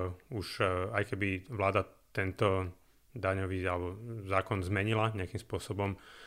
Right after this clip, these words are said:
a nebol by tam už ten ročný časový test, tak, e, tvoje, tvoj systém zdaňovania bude platiť. Uvediem príklad. Do roku dvetisíctri, e, pokiaľ si držal,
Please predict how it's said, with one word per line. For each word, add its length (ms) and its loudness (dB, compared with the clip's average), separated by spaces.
a 220 -4
nebol 280 2
by 80 -2
tam 200 0
už 80 -6
ten 160 0
ročný 240 0
časový 360 -2
test, 280 -4
tak, 240 0
e, 320 0
tvoje, 560 4
tvoj 160 4
systém 320 -2
zdaňovania 480 2
bude 240 -2
platiť. 320 -2
Uvediem 320 2
príklad. 480 4
Do 160 2
roku 400 2
dvetisíctri, 1300 2
e, 100 -2
pokiaľ 320 0
si 160 -6
držal, 560 4